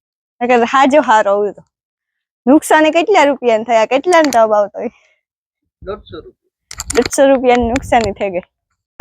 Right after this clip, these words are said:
Speaker 1: તો હું વાહિંદા કરે નાખા.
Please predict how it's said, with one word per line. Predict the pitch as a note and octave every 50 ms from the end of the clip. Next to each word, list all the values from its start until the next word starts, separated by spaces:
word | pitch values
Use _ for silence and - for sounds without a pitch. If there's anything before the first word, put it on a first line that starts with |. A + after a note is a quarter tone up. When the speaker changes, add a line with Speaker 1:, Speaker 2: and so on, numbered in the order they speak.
| - - F#5+ - - - - - - B5+ - - B5+ B5+ - _ B5 - - - - - - _ C6+ C6+ - - - - - - - F#5 - - - _ _ _ _ - D#4+ - _ _ _ _ _
Speaker 1:
તો | A#3+ A#3 A#3 B3 A#3+
હું | B3 B3
વાહિંદા | B3 B3+ C#4 C#4 D#4 C#4+ C#4+ C#4 C4+
કરે | C4+ C#4+ C#4+ C#4 D4
નાખા. | D4+ D#4 D4+ D#4 C#4+ E4+ E4 E4+ -